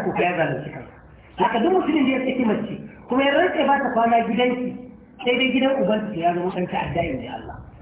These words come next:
"ومن يتعد حدود الله فقد ظلم نفسه." Duk wanda ya ta'addanci ya tsallake iyakokin Allah, to ya fa zalunci kansa. Allah ya ce, "Abin da ya sa muke shirya muku wannan dokoki,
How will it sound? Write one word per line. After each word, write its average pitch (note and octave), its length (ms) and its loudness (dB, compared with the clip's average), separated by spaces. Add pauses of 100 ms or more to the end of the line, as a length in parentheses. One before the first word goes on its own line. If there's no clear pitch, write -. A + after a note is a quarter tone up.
(440)
"ومن F#3 220 2
يتعد - 560 0
حدود G#3 360 2
الله B3 240 4 (500)
فقد F#3 320 -2
ظلم E3 360 2
نفسه." - 360 -2 (420)
Duk - 100 2
wanda D#4+ 280 4
ya G#3+ 120 0
ta'addanci G#3+ 520 0
ya F#3 80 4
tsallake C4+ 400 2
iyakokin A#3+ 480 0
Allah, D4 260 2 (600)
to C#3+ 60 0
ya D#3+ 160 4
fa F3+ 120 0
zalunci C3 380 -2
kansa. - 320 -4 (580)
Allah F#3 180 4
ya D#3+ 80 0
ce, F#3 160 -6 (100)
"Abin C#4+ 260 0
da D#4 60 2
ya A#3+ 120 2
sa A#3 120 4
muke G3 280 0
shirya A3+ 220 2
muku - 240 -2
wannan F3 220 2
dokoki, D#3+ 500 0